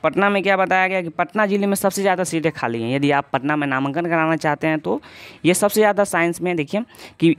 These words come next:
एएन कॉलेज में कला संकाय में एक सौ अंठानवे, तो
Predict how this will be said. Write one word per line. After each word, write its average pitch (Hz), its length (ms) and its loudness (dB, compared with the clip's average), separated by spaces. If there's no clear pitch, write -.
एएन 196 520 2
कॉलेज 175 400 0
में 185 120 2
कला 165 280 0
संकाय 156 360 0
में 156 120 0
एक 147 60 -6
सौ 151 180 0
अंठानवे, 147 500 -4
तो 170 160 0